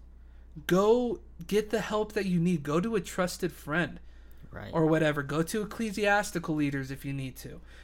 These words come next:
Speaker 1: You know, go and get the help that you need. There's so many resources out there, but I think a big first step is realizing that you are the master of your thoughts. Your thoughts aren't the master of you.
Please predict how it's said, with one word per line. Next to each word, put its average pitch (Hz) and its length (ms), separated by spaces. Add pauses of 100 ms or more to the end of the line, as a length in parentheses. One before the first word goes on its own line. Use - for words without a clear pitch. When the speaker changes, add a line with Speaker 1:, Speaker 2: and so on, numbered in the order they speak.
Speaker 1:
You 151 140
know, 160 300
go 170 540 (600)
and 160 120
get 175 220
the 196 100
help 180 200
that 175 80
you 170 100
need. 165 140
There's 143 120
so 190 280
many 196 200
resources 160 640
out 131 200
there, 143 160 (280)
but 156 160
I 165 180
think 175 280
a 139 80
big 170 380
first 160 420
step 170 400 (220)
is 143 200
realizing 143 760
that 139 260
you 170 220
are 196 80
the 175 100
master 151 400
of 151 80
your 165 100
thoughts. - 520 (800)
Your 180 180
thoughts 190 380
aren't 180 200
the 180 80
master 160 480
of 156 120
you. 147 400